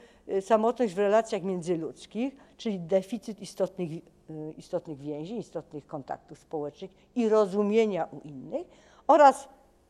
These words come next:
samotność jako deficyt, jako problem, y, o-, osobisty, to te, ta samotność, która zawiera deficyt owych związków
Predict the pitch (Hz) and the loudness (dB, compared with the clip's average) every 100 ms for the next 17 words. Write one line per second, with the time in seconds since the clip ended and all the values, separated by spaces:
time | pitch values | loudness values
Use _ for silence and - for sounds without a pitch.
0 | - 214 214 226 226 208 185 - 185 185 | -4 0 2 2 0 -6 -4 -4 -2 -2
1 | 185 170 175 - 175 - 160 _ _ - | -2 -6 -8 -10 -16 -16 -16 _ _ -6
2 | 175 156 175 202 175 160 156 160 156 151 | -4 -2 2 4 2 0 -6 -6 -6 -4
3 | 160 151 156 170 185 208 330 - 226 - | -6 -6 -8 -4 -4 -2 -4 -4 -6 -8
4 | _ - 196 185 - _ _ _ _ - | _ 2 2 0 -8 _ _ _ _ 6
5 | 262 269 - 262 262 254 226 220 214 - | 6 6 0 0 0 -2 -2 -4 -10 -10
6 | 196 180 175 175 - 160 165 175 170 160 | -6 -4 -4 -8 -14 -6 -4 -2 -2 -4
7 | 156 - 156 - 135 _ _ _ 160 147 | -8 -12 -20 -20 -20 _ _ _ -10 -8
8 | 156 _ _ _ _ _ _ - 143 151 | -10 _ _ _ _ _ _ -16 -12 -4
9 | 180 180 170 | -4 -4 -12